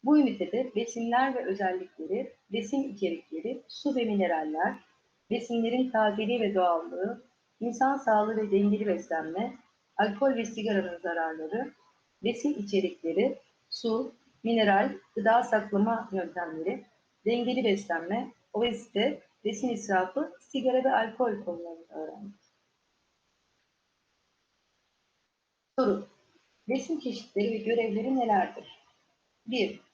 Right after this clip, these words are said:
proteinler yapıcı, onarıcı olarak görev alırlar. İki, vitaminler düzenleyici olarak görev alırlar. Üç, karbonhidratlar enerji verici besinlerdir.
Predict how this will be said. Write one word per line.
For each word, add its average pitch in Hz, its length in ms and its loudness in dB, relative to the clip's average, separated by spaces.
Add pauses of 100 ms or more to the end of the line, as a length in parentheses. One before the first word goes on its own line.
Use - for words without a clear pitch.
(120)
proteinler 233 640 2 (600)
yapıcı, 233 560 -4 (160)
onarıcı 240 420 -2
olarak 196 360 0
görev 180 240 0
alırlar. - 380 -8 (760)
İki, 202 400 -4 (120)
vitaminler 190 580 -4 (520)
düzenleyici 247 600 -2
olarak 185 360 0
görev 175 220 0
alırlar. 165 400 -6 (880)
Üç, 262 260 -2
karbonhidratlar 214 1040 2 (300)
enerji 240 400 0
verici 202 280 -2
besinlerdir. 170 840 -12